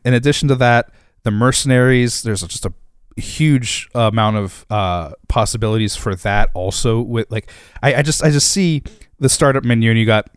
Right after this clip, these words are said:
are you gonna play Outbreak? Are you gonna do survival horror with your friends? The escape room?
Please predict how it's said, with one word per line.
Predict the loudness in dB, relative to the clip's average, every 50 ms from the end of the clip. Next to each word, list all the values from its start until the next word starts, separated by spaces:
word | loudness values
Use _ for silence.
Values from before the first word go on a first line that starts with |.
| _
are | -4 -2 0
you | 2
gonna | 2 0 0
play | 0 0 -2 0 2
Outbreak? | 2 0 2 4 2 2 2 2 0
Are | 0
you | 2 4
gonna | 2 2 2
do | 0
survival | -2 -2 -2 0 2 2 2 2 2 0
horror | -2 -2 -2 0 0 0 0
with | -2 -2 -4
your | -6 -4
friends? | -2 0 2 2 2 0 -2 -6 -10 -12 -16 _ _ _ _
The | -8 -8
escape | -6 -6 -6 -6 -6 -4 -4
room? | -2 -2 -2 -2 -4